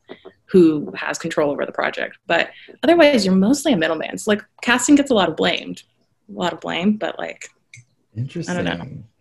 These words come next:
Speaker 2: So, like, y-, you're basically saying, like, you're getting, mm, this, I almost worded that really badly. You're getting rid of the people who, like, they know, they, you know, they won't like, and then you're letting them do the final pick. Is that kinda how it works?
Speaker 1: Kind of.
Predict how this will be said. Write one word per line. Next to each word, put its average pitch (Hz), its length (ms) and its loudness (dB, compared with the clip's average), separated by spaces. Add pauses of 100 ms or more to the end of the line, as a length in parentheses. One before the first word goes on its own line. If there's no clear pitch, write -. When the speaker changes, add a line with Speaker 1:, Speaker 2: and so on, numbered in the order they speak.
(140)
Speaker 2:
So, 143 160 6
like, 135 160 8
y-, 120 380 -6
you're 120 200 2
basically 131 440 2
saying, 117 340 2
like, 101 260 -6 (800)
you're 120 160 2
getting, 131 440 4 (260)
mm, 90 320 -10
this, - 240 -10 (100)
I 98 120 6
almost 101 240 2
worded 107 260 4
that 127 380 4
really 104 360 6
badly. 92 440 2 (180)
You're 156 140 10
getting 165 240 10
rid 147 200 10
of 165 140 8
the 147 580 8
people 131 360 4
who, 131 100 2
like, 101 400 4
they 107 180 4
know, 107 260 2
they, 104 160 2
you 107 200 0
know, 107 140 4
they 110 100 8
won't 117 180 6
like, 120 240 6
and 101 120 -4
then 101 100 -2
you're 104 140 4
letting 101 240 4
them 95 120 0
do 98 120 -4
the 98 320 -4
final 95 240 0
pick. 98 320 -2 (100)
Is 104 80 -4
that 98 140 0
kinda 98 160 -2
how 101 160 0
it 92 80 -4
works? 117 380 -6 (1080)
Speaker 1:
Kind 427 500 4
of. 415 300 6